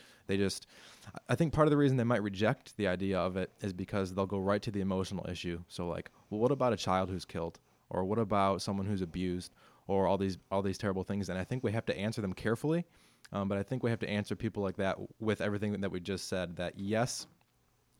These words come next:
it's part of God's plan. Uh, no, he's not the author of that sin, um, but he also has a purpose in that. We might not know immediately what that purpose is, but we know ultimately it's gonna work out for our good and for his glory.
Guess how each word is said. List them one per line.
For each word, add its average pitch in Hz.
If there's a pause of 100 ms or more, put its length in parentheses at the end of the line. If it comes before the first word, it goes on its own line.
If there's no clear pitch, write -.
(180)
it's -
part 117
of 101
God's 98
plan. 98 (400)
Uh, 92 (100)
no, 110
he's 113
not 107
the 101
author 101
of 90
that 95
sin, 95 (440)
um, 92
but 101
he 110
also 98
has 92 (120)
a 95
purpose -
in 98
that. 87
We 107
might 110
not 101
know 110
immediately 101
what 92
that 85
purpose 95
is, 92
but 87
we 92
know 95
ultimately 92
it's 90
gonna 90
work 90
out 85
for -
our 90
good 90
and 87
for 90
his 80
glory. 85